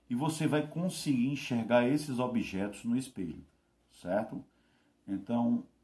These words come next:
esses objetos, eles são, eles serão, é, introduzidos na frente do espelho. Você vai olhar e vai notar quais você consegue enxergar.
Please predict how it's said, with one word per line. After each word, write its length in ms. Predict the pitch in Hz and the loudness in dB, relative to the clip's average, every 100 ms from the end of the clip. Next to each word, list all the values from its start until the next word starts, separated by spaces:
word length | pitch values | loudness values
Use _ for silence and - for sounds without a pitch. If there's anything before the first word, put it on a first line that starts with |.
| - | -8
esses 380 | 120 127 - 131 | -4 -4 -2 0
objetos, 580 | 120 120 104 104 98 | 2 2 2 0 -2
eles 240 | 113 110 - | -2 -4 -4
são, 220 | 127 120 - _ _ | -6 -6 -12 _ _
eles 640 | 117 113 110 107 101 - - - | -8 -4 -2 0 -2 -4 -10 -20
serão, 640 | - 127 117 120 127 - - _ _ _ _ _ | -12 -4 -2 0 -2 -8 -14 _ _ _ _ _
é, 480 | 107 107 104 98 92 | -6 -2 0 0 -2
introduzidos 720 | 127 120 123 110 98 101 92 | -2 2 2 2 -2 -2 0
na 160 | 113 110 | 2 2
frente 400 | - 113 104 101 | 2 0 0 -2
do 60 | |
espelho. 580 | 110 - 101 95 101 120 - _ _ _ | -4 -4 -2 0 0 -4 -10 _ _ _
Você 260 | 110 110 123 | -8 0 2
vai 240 | 110 117 | 6 8
olhar 540 | 123 107 90 98 - - _ _ _ _ _ _ | 8 6 4 4 0 -8 _ _ _ _ _ _
e 160 | 127 135 | 2 2
vai 460 | 135 - 131 131 151 | 2 4 8 8 8
notar 540 | 160 156 - 123 - - | 4 4 4 2 2 0
quais 440 | 135 135 160 151 | 6 6 6 0
você 280 | 147 156 147 | -4 -2 -4
consegue 580 | - 135 - 120 117 120 | -2 -4 -2 -2 0 0
enxergar. 720 | 127 - 123 120 90 78 | 0 -2 -2 -2 -2 -6